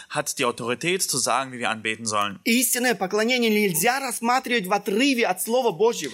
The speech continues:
Speaker 1: Wahre Anbetung kann man nicht getrennt von der Schrift anschauen.
Speaker 2: Кроме того,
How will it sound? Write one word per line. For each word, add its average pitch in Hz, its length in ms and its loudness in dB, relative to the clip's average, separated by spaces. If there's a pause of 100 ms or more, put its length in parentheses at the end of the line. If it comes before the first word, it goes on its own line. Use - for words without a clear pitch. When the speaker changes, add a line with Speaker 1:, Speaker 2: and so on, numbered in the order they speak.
(100)
Speaker 1:
Wahre 175 360 0
Anbetung 185 460 0
kann 160 140 -4
man 139 180 0
nicht 185 260 -2
getrennt 185 400 -2
von 180 140 -2
der 156 80 0
Schrift - 320 -2
anschauen. 120 500 0 (580)
Speaker 2:
Кроме 202 300 2
того, 180 480 0